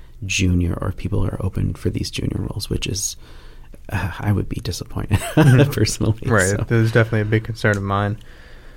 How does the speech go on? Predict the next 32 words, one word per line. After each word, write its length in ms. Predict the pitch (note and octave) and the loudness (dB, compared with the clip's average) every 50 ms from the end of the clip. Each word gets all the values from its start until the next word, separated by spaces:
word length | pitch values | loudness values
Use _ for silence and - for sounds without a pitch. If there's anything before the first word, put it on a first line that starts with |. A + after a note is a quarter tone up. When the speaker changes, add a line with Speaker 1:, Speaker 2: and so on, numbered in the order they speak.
| - - - | -16 -14 -14
Speaker 2:
Uh, 160 | - - - | -12 -12 -10
so, 260 | - - - - D3 C#3 | -10 -2 4 6 6 8
you 120 | C3+ C3+ | 8 8
know, 120 | C3+ C3 | 8 6
with, 400 | C3 B2+ C3 C#3 C#3 C#3+ C#3+ - | 6 4 6 6 6 4 4 0
with 340 | - - C3+ C3 B2+ C3 - | -2 2 4 4 4 4 4
this 240 | - B2+ - - - - - | 2 2 2 0 -4 -10 -10
talent 420 | - - - A#2 A#2 B2+ C3+ B2+ | -4 0 4 4 6 4 4 4
war, 240 | B2 A2+ G#2+ G#2 G#2+ | 4 4 4 6 6
you 80 | G#2+ G#2+ | 6 6
know, 80 | G#2+ | 6
of 120 | A2 A2 A2 | 4 4 2
course, 280 | - C3 A#2+ A2+ - | 4 4 4 4 2
the 160 | - A#2 A2+ G#2+ | 2 2 4 4
idea 280 | G#2+ G#2 A2 G#2+ G#2 | 4 4 4 2 2
of 200 | - G#2 G#2 - - | 2 0 -2 -4 0
poaching 440 | - B2 A#2 A2+ A2+ - B2 A2 | 4 6 6 6 4 4 2 2
and, 120 | A2 G#2 - | 2 2 2
and 160 | - B2 B2 | 0 0 -2
stealing 360 | - - - B2+ A#2+ A#2 A2+ | 0 2 4 6 6 8 8
employees 480 | A2 A2 A2 - A#2 A#2 A#2 A#2 A2+ A2 | 6 6 4 4 6 6 8 6 4 4
comes 280 | - - A2 G#2 G#2 | 2 2 2 2 4
up. 300 | G#2+ G2+ G2+ G#2 - - | 2 2 2 0 -2 -2
You 60 | - A2+ | 0 2
know, 100 | A2+ G#2+ | 2 2
so 120 | G2 - | 2 2
Speaker 1:
Mm-hmm. 60 | A#2+ | 2
Speaker 2:
first 200 | A#2 B2 A#2+ - | 4 4 4 4
and 100 | B2 A2+ | 2 0
foremost, 440 | - - A#2 A#2 A#2 A2+ A2 A2+ - | 2 4 4 4 4 4 2 2 0
you 80 | A#2 A2 | 0 0
know, 160 | G#2 G#2 | 0 0